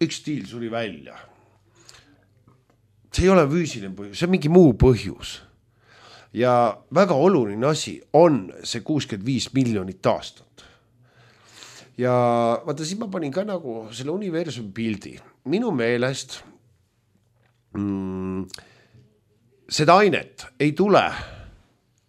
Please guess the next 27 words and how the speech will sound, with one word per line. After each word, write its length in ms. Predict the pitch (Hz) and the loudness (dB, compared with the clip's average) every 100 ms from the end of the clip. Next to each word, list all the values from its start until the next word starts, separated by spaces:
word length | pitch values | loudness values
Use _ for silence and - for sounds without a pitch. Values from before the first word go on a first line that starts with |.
| - | -2
ainult 200 | 147 147 | -2 -2
üks 140 | 139 - | -6 -4
kord 240 | 107 92 | -6 -6
universumist. 720 | 87 82 73 78 - - - - - - - - | -8 -14 -14 -14 -16 -20 -20 -20 -20 -20 -12 -6
Minu 160 | 214 | -2
nägemuse 560 | 151 165 196 170 131 139 | -2 -2 -4 -6 -8 -8
järgi 240 | 143 113 | -8 -8
seda 220 | 98 117 147 | -10 -6 -4
ainet 200 | 196 123 | -4 -6
tuleb 200 | 101 87 | -8 -10
kogu 220 | 139 120 110 | -8 -4 -6
aeg 160 | 92 | -8
universumist. 840 | 98 87 92 - - - - _ _ _ _ _ _ _ _ _ - | -14 -14 -16 -20 -20 -20 -20 _ _ _ _ _ _ _ _ _ -10
Et 320 | 90 95 98 | -6 -4 -4
ta 120 | 117 110 | -4 0
tuleb, 400 | 180 190 113 - - | 2 4 4 0 -14
eh, 300 | 131 117 113 | -2 0 0
mingisugune 560 | 127 165 123 101 110 117 | 0 -2 -2 -6 -4 -2
otsa-, 340 | 139 - 101 | -2 -2 -6
eh, 400 | 123 117 107 - - - | -4 -6 -6 -16 -18 -2
pahmakas 580 | 165 151 120 - 101 - | 0 2 -2 -4 -12 -6
tuleb 260 | 117 104 | -4 -2
universumi 560 | 139 131 139 120 98 95 | -2 -2 -2 -4 -8 -8
keskpunktist, 920 | 120 107 - 98 - 143 156 - - - _ _ - - - - - _ | -6 -8 -8 -12 -6 -4 -4 -6 -14 -20 _ _ -20 -20 -20 -20 -20 _
siis 220 | - - | -10 -6
ta 140 | - 156 | 2 4
liigub, 580 | 160 190 147 110 95 | 4 0 -2 -10 -18